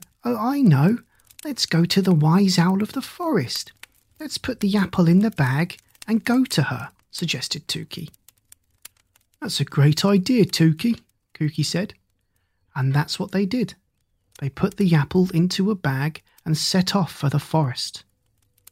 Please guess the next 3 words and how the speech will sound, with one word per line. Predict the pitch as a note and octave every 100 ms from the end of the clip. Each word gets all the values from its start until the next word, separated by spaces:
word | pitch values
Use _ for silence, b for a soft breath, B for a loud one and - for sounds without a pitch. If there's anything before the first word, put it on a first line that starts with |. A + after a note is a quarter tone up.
| - _ _ _ _
That | - F#3+ F#3
forest, | F3+ F3 B2 - - _ _
unfortunately, | E3 D3 E3 E3 - C3+ C#3+ D3